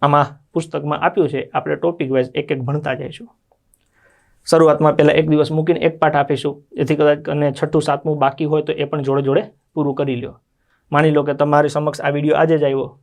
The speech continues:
તમને એવું થયું કે મારે છઠ્ઠું, સાતમું ભણવાનું બાકી છે, તો ત્રણે તમે ભણવાનું શરૂ કરી શકો. એક ટોપિક છઠ્ઠાનું પૂરું કરો, એક સાતમાનું પૂરું કરો, એક આઠમાનું પૂરું કરો. એવી રીતના રોજ લેતા જાઓ. તમને એવું થાય કે મારે પહેલા છઠ્ઠું પૂરું કરી નાખવું છે, તોય સારામાં સારું, પહેલા છઠ્ઠું પૂરું કરી નાખો, પછી સાતમું પૂરું કરી નાખો, પછી આઠમું કરી નાખો.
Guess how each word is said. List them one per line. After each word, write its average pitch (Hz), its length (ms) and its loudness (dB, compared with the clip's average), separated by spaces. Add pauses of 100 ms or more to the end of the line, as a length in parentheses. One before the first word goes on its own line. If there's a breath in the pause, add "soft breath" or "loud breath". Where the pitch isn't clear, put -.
(140)
તમને 143 200 -4
એવું 151 160 0
થયું 170 140 0
કે 151 40 -4
મારે 139 160 -2
છઠ્ઠું, 143 300 -4
સાતમું 151 360 -2
ભણવાનું 151 300 0
બાકી 165 260 -2
છે, 127 180 -10 (460)
તો 147 80 -4
ત્રણે 175 260 2
તમે 156 200 0
ભણવાનું 147 360 0
શરૂ 156 180 0
કરી 196 160 2
શકો. 143 220 -2
એક - 280 -4
ટોપિક 151 240 0
છઠ્ઠાનું 165 400 0
પૂરું 139 180 -4
કરો, 135 180 -2
એક 139 200 -8
સાતમાનું 165 420 -4
પૂરું 131 200 -4
કરો, 139 120 -4
એક 160 160 -6
આઠમાનું 170 340 -6
પૂરું 139 180 -10
કરો. - 240 -10 (640)
એવી 147 40 4
રીતના 151 280 2 (100)
રોજ 151 200 4
લેતા 135 220 0
જાઓ. 123 140 -4
તમને 156 260 2
એવું 160 140 6
થાય 165 100 2
કે 143 60 -4
મારે 147 160 2
પહેલા 151 180 2
છઠ્ઠું 160 320 0
પૂરું 151 160 -2
કરી 143 120 0
નાખવું 135 260 -6
છે, 143 100 -4
તોય 151 160 2
સારામાં 156 320 0
સારું, 151 360 -6
પહેલા 143 160 2
છઠ્ઠું 160 320 0
પૂરું 156 140 0
કરી 147 140 0
નાખો, 139 240 -2
પછી 143 140 -4
સાતમું 156 400 -2
પૂરું 151 160 -4
કરી 143 100 -4
નાખો, 139 200 -6
પછી - 200 -8
આઠમું 151 320 -4
કરી 151 160 -12
નાખો. - 260 -20